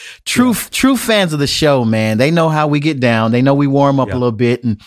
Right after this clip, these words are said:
Speaker 2: Yeah.
Speaker 1: and, uh, before we jump into some things, one of the things that I wanna mention, man, we mentioned last time, uh, was, was a, a,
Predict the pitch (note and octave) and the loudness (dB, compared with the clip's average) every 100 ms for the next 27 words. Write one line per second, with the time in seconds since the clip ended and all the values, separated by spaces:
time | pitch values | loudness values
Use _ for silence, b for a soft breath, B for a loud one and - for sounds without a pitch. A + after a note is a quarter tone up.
0 | b b - A2+ B2 A#2 A#2+ A#2 A#2+ - | b b -8 -2 2 2 2 0 0 0
1 | C#3 C3 A#2 B2 - B2 B2 A#2 A2+ A#2 | 2 2 2 -2 0 -2 0 -6 -2 -2
2 | A#2 G3+ A3+ - D#3 D3 C#3 C#3+ C3 B2 | 0 0 0 0 -2 0 0 0 0 0
3 | D3 D#3 D3 B2 A#2+ C3+ C#3 C3 A#2 C3 | 0 -2 0 2 2 2 0 0 0 0
4 | C#3+ - A#2+ G#2+ A2 B B B - B2+ | -4 -2 -2 -2 -4 B B B -4 0
5 | B2 C3+ B2 C3 C3 A#2+ B2 A#2+ | 0 0 0 -2 -2 0 0 -2